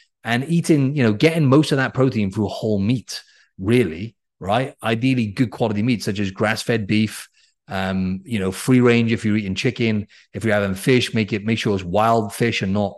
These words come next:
uh, farmed. Um, and high volume as well, my friend, as well.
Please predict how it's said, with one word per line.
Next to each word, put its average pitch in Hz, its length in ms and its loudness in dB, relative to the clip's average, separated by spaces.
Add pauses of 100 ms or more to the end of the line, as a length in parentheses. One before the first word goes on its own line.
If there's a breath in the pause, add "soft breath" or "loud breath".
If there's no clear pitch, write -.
uh, 92 640 -6
farmed. 123 580 0 (560 soft breath)
Um, 110 520 -2
and 117 420 -2 (160)
high 151 320 2
volume 139 340 4
as 113 120 2
well, 131 180 4
my 98 140 2
friend, 90 260 -4
as 92 100 -4
well. 104 340 -2